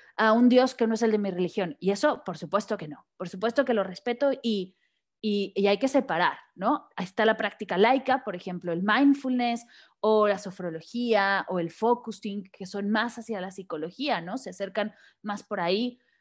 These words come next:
Y hay otras prácticas más religiosas, tanto del catolicismo, del judaísmo, de, de todo, ¿no? Entonces,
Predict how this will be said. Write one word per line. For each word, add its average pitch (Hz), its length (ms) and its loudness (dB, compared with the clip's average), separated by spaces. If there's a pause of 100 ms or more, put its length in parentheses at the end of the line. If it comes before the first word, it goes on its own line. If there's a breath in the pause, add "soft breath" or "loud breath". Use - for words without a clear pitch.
(160)
Y 381 100 4
hay 359 140 6
otras 262 280 0
prácticas 220 640 -2
más 185 280 -4
religiosas, 302 800 2 (260 soft breath)
tanto 202 500 2
del 185 200 -2
catolicismo, 185 720 -4
del 170 140 -2
judaísmo, 196 840 -2 (320 soft breath)
de, 202 320 2
de 196 100 -4
todo, 208 600 2 (120)
¿no? 190 300 -4
Entonces, 220 480 -2